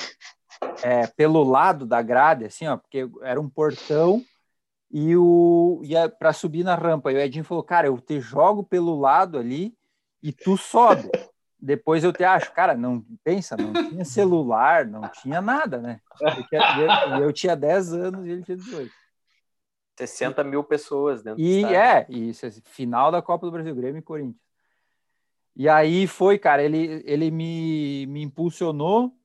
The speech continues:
Speaker 1: subiu, e eu acho que ele conseguiu subir também, e nós entramos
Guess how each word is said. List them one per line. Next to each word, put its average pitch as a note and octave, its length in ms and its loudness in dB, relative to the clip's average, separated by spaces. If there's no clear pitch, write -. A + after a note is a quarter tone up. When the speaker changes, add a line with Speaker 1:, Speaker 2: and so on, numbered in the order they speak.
Speaker 1:
subiu, F3 840 -2
e C#3 80 -6
eu D3+ 100 4
acho F3 200 2
que G3 80 -2
ele F#3 100 -2
conseguiu F#3 380 -4
subir E3+ 420 -6
também, D#3+ 440 -4
e G3 40 -8
nós F#3 220 -2
entramos F#3+ 580 -2